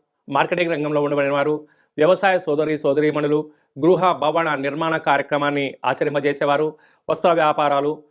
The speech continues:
అలాగనే బార్డర్, మిలిటరీ, నేవీ, విశేషమైన ఆర్కిటెక్ట్స్, ఆ, బిల్డింగ్స్ నిర్మాణం చేసేటువంటి వారు, నిర్మాణ రంగము, వ్యవసాయ రంగము, exports and imports బిజినెస్ చేసేటువంటి వారు,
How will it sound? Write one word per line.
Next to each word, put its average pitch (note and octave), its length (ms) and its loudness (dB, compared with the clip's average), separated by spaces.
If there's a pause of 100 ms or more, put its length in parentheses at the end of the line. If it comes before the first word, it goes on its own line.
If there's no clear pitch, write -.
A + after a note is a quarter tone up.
(220)
అలాగనే D#3 440 0 (380)
బార్డర్, D#3 360 2 (200)
మిలిటరీ, D3+ 400 0 (160)
నేవీ, D3 380 0 (420)
విశేషమైన E3 680 -2
ఆర్కిటెక్ట్స్, E3+ 520 0 (200)
ఆ, C#3 40 2 (420)
బిల్డింగ్స్ F3+ 380 0
నిర్మాణం D#3+ 440 0
చేసేటువంటి D3+ 380 -2
వారు, D3+ 220 2 (380)
నిర్మాణ F3+ 360 0
రంగము, D#3 440 -4
వ్యవసాయ E3 380 2
రంగము, D#3 400 -4 (260)
exports G3+ 500 -2
and E3+ 140 -2
imports E3 420 0
బిజినెస్ D3+ 260 -2
చేసేటువంటి D3+ 260 -2
వారు, D#3 240 0